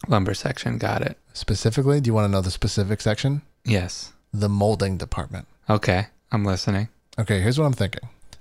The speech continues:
Speaker 2: Do you know how, like, you have, this is,
Speaker 1: Mold?
Speaker 2: this is, this is maybe a bit of a psychological deep dive, which I'm not sure if you are prepared for, right? 'Cause I didn't prep you. I didn't say, "Whoa, Vin,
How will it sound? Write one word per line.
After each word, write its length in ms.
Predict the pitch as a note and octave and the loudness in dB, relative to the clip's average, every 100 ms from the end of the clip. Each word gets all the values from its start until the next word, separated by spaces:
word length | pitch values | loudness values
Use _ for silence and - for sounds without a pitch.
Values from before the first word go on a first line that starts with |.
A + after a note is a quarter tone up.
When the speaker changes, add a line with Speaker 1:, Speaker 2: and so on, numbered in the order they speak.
| - | -2
Speaker 2:
Do 60 | B2+ | 2
you 40 | |
know 220 | D3+ G#3+ | 4 4
how, 140 | G3 F3+ | 4 6
like, 280 | D#3 B2+ A#2 | 4 4 2
you 120 | B2 | 4
have, 520 | A2+ A#2 A2+ A2 - - _ | 4 4 4 2 -6 -16 _
this 120 | - D3 | 0 2
is, 40 | |
Speaker 1:
Mold? 100 | D#3+ D#3+ | 4 2
Speaker 2:
this 180 | F3 | 2
is, 200 | F3+ - | 2 0
this 220 | - C#3+ C#3 | 0 2 2
is 120 | A#2 | 2
maybe 300 | B2+ B2 A2+ | 2 4 2
a 80 | G2+ | 4
bit 160 | G#2+ | 2
of 100 | G2+ | 2
a 100 | F#2+ | 0
psychological 640 | F2+ G#2+ G#2 G2+ F#2+ F#2 F#2 | 0 0 0 0 0 0 -2
deep 240 | F2+ F#2+ - | -2 -2 0
dive, 340 | A2+ A#2 A2+ | 2 2 0
which 160 | F#2+ - | -2 0
I'm 80 | |
not 180 | G2 F#2+ | 0 0
sure 160 | - G2 | 0 -2
if 100 | F2+ | -2
you 480 | F#2 G2 A2 C3 D#3+ | -2 2 4 4 2
are 100 | D#3 | 0
prepared 380 | D3 D3+ D3+ | 0 0 0
for, 300 | C#3+ E3 F#3 - _ - | 2 0 0 -6 _ 0
right? 180 | A2+ | 2
'Cause 100 | A#2+ G#2+ | 2 2
I 60 | |
didn't 200 | G2+ F#2+ | 2 2
prep 260 | F#2 G2 G2 | 2 2 4
you. 140 | A#2 | 4
I 80 | G#2+ | 4
didn't 160 | F#2+ F#2 | 2 2
say, 220 | G2 F2+ | 0 0
"Whoa, 340 | F2 G#2 F#2+ F2+ | 2 2 2 0
Vin, 380 | G#2+ G#2 A#2 | 0 0 0